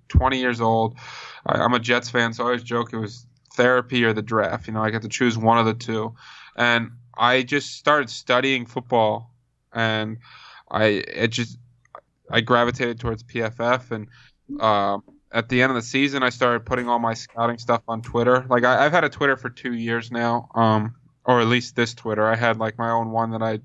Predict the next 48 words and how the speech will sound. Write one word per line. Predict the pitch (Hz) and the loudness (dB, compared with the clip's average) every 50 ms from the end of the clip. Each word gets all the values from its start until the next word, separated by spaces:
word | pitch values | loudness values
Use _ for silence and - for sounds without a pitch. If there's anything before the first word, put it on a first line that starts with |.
| - - | -10 -4
joked | - 123 113 113 117 | 0 0 0 0 0
around | 120 113 113 113 110 | 0 2 2 2 2
with | 101 | 2
friends | - - 117 117 113 110 | 2 4 4 4 4 2
on, | 110 107 107 107 107 101 | 2 2 2 2 2 2
but, | 113 113 107 - - - - - - - - - | 2 2 2 0 -4 -16 -20 -20 -20 -18 -10 -4
you | 117 | 0
know, | 120 | 2
I | 120 | 2
was | 123 120 | 2 4
like, | 123 120 120 | 2 2 2
"Oh, | 123 | 2
let | 127 131 | 2 0
me | 143 147 139 | -2 -6 -6
see | - 151 | -6 -6
if | 139 139 | -2 -2
I | 127 120 | -2 -2
can | 117 123 113 110 110 - _ _ _ - | -2 -4 -8 -8 -10 -16 _ _ _ -4
build | 127 120 117 110 | -2 -2 -2 -2
this | 117 113 113 120 | -4 -6 -6 -8
into | 113 113 | -10 -10
something." | 110 - 117 113 110 117 113 113 | -8 -6 -6 -6 -4 -2 0 2
I | 113 | 2
never | 113 120 120 120 120 117 | 4 4 4 4 4 2
expected | 110 113 - - 117 113 - - 110 110 | 0 -2 -2 -2 -2 -2 -2 -6 -10 -10
to | 110 | -10
turn | 107 - - 113 113 110 | -8 -2 0 2 2 2
into | 110 110 107 107 | 0 -2 -2 -2
this, | 110 117 117 117 113 - | 0 2 2 0 0 -4
and | 117 113 110 - - - - - - - - | -8 -8 -8 -10 -14 -18 -18 -18 -14 -6 -2
I | 120 | -2
started | 113 131 131 123 123 | 2 2 2 2 2
putting | - 131 123 120 117 | 0 -2 -2 -2 0
up, | 113 113 110 - - | -2 -2 -2 -2 -4
uh, | 113 110 107 107 107 - | -4 -4 -2 -4 -4 -6
scouting | - - - - 117 117 120 120 117 117 | -8 -6 0 2 4 4 4 2 0 -2
gifs, | 110 120 120 120 120 - | 0 0 0 0 0 -4
and | 117 113 | -12 -12
people | 117 - 120 123 123 117 | -10 -10 -8 -6 -6 -4
really | 113 117 120 120 120 117 | -2 0 0 0 0 0
started | 117 120 120 117 117 113 | 0 2 4 4 4 4
responding | 110 113 - - 117 117 113 113 113 113 113 | 2 0 -2 0 2 4 4 4 4 2 0
to | - 113 113 113 | 0 2 4 4
it. | 110 110 - - - - - - - - - - | 2 2 -2 -8 -20 -20 -18 -18 -20 -12 -4 0
Um, | 110 110 107 104 104 101 98 95 - - _ _ _ _ _ _ _ _ _ _ - | 2 4 4 4 4 2 2 -2 -6 -12 _ _ _ _ _ _ _ _ _ _ -2
I, | - 110 110 107 107 98 | 0 2 4 4 2 2
uh, | 92 90 80 73 65 - _ - - - 80 | 0 0 -2 -2 -4 -6 _ -16 -16 -8 -6
I, | 82 80 78 78 69 | -4 -2 -2 -2 -4